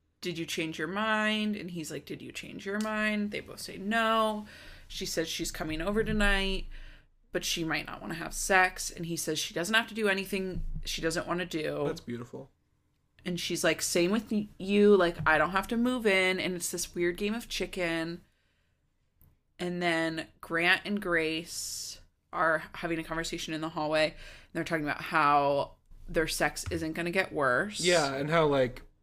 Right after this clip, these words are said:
Speaker 2: <clears throat> actually, apparently this will be the fourth time, which means Grant and Grace went two rounds that night?
Speaker 1: Yeah.
Speaker 2: Do you think Grant has that kind of stamina? I'm sorry.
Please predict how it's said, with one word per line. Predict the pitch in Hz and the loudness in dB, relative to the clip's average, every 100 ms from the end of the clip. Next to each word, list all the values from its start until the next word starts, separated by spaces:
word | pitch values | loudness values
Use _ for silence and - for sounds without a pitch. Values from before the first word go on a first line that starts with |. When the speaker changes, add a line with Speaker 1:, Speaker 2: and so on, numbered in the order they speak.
| _ | _
Speaker 2:
<clears throat> | - 226 233 151 - - - - - - | 4 10 10 10 4 -18 -20 -20 -20 0
actually, | 160 170 170 170 131 | 6 8 6 4 4
apparently | 131 135 117 117 | 6 2 2 -2
this | 120 127 | -2 -2
will | |
be | 123 | -2
the | 110 | -4
fourth | - 131 123 - | -2 2 2 0
time, | 120 101 104 113 | -6 -4 -4 -4
which | 139 175 | -4 4
means | 190 196 | 4 4
Grant | - 147 202 | 4 2 4
and | 233 | 4
Grace | 151 180 - | 4 2 2
went | 139 - | 0 0
two | 175 180 | 0 4
rounds | 127 123 170 190 | 4 2 0 2
that | 208 185 | 2 4
night? | 220 240 254 - _ _ _ _ _ _ _ _ _ _ _ _ _ _ _ _ | 2 2 0 -4 _ _ _ _ _ _ _ _ _ _ _ _ _ _ _ _
Speaker 1:
Yeah. | - 160 113 - - - _ _ _ _ _ _ _ _ _ | -4 2 4 2 -2 -20 _ _ _ _ _ _ _ _ _
Speaker 2:
Do | - | 2
you | 285 | 4
think | - 277 - | 6 2 6
Grant | 170 151 | 6 6
has | 151 135 | 4 4
that | 135 127 | 4 4
kind | 135 117 | 2 -2
of | |
stamina? | - 120 113 117 117 | -2 -2 -2 -2 2
I'm | 180 180 | 2 2
sorry. | - 117 104 95 87 147 | 2 0 0 0 -2 -4